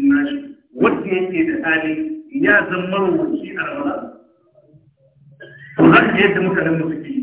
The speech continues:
Mutum ɗaya za a mai abin buɗe baki, ya fi kala goma. Ga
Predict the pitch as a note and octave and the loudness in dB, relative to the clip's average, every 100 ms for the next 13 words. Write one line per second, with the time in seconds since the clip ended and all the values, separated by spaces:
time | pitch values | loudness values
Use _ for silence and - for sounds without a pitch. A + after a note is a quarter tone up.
0 | - F3 G#3+ D4+ D#4+ C#4+ A3+ A#3 A#3 B3+ | -6 -2 0 2 4 6 6 6 6 6
1 | A#3 G#3+ A3 G#3+ E3+ G#3+ G#3 G#3 F#3 D3+ | 6 2 2 2 -2 -2 -2 -2 -2 -4
2 | D3+ D#3 - - - E3 F3+ F#3 F#3 F3 | -6 -8 -10 -12 -10 -4 -2 -2 -2 -2
3 | D#3 D3+ C#3+ - - - _ _ _ _ | -2 -2 -2 -4 -8 -16 _ _ _ _
4 | _ _ - G#3 | _ _ 0 6